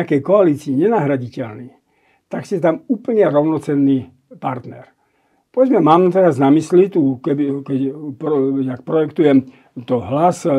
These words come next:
P S, K D H, Saska, no tak tam je K D H nenahraditeľné.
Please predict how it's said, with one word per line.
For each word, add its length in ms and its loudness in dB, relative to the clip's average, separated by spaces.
P 40 -14
S, 160 -14
K 240 -6
D 80 -4
H, 160 -6
Saska, 480 -4
no 80 -6
tak 160 -6
tam 200 0
je 40 -2
K 180 0
D 80 -4
H 60 2
nenahraditeľné. 920 0